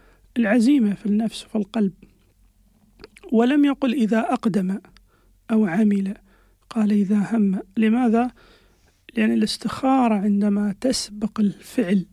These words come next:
تسبق العمل، تنجلي الأمور، تنكشف للإنسان بفضل الله، وتظهر له، آه، أمور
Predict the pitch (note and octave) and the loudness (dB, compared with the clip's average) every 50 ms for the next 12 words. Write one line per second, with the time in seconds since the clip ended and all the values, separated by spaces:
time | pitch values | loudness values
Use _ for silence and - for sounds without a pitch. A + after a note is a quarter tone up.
0 | - - _ _ _ - _ _ _ - - - - A3+ - - - - G#3 - | -16 -20 _ _ _ -20 _ _ _ -20 -8 -4 -4 -4 -4 -4 -6 -6 -4 -2
1 | G#3+ G#3 G3+ E3+ F#3 A#3 G#3+ G#3 G3 F#3 F#3+ - _ _ _ _ _ _ _ _ | 0 0 2 2 4 4 4 2 2 -2 -6 -10 _ _ _ _ _ _ _ _
2 | _ _ _ _ _ _ _ _ _ _ _ - G4 E4 - - C4 C#4 C#4 B3+ | _ _ _ _ _ _ _ _ _ _ _ -14 -14 -14 -6 -2 0 2 4 4
3 | G#3+ A#3 A#3 A#3 B3 A#3 G#3 G#3+ G3+ F#3+ G3+ F#3+ F3 G3 - - - - A3+ G#3 | 4 2 2 0 0 -2 -2 0 0 0 -2 -2 -4 -8 -12 -14 -8 -4 -4 -4
4 | - - G3+ - - G#3+ - - A3 F#3+ F#3+ F#3+ F3+ - - A3 G#3 G3+ F3+ G3+ | -2 -4 -6 -8 -8 -10 -8 -6 -4 -4 -2 -4 -4 -4 -2 -2 0 0 -2 -2
5 | - - G#3 G3+ G3 F#3+ F#3+ G3 G3 G3 - - _ _ _ _ _ _ _ _ | -4 -4 -4 -4 -2 -4 -4 -4 -6 -6 -8 -12 _ _ _ _ _ _ _ _
6 | _ _ - C4+ A#3 G#3 G3+ - - - A3+ G3 G3 G3+ - - A3+ B3+ B3 A#3 | _ _ -8 -4 -4 -2 -4 -4 -2 -2 -2 0 0 -2 0 0 0 0 2 0
7 | A3+ A#3 A#3+ - - - _ _ _ _ _ _ _ _ _ _ _ _ _ _ | 0 0 -2 -4 -6 -12 _ _ _ _ _ _ _ _ _ _ _ _ _ _
8 | - A#3+ G#3+ G#3+ G#3 G#3 A3+ - A#3+ A3 G#3+ A3+ A3+ A3 A3 G#3+ - | -4 -2 0 0 0 -2 -2 0 2 2 2 2 2 0 0 -2 -6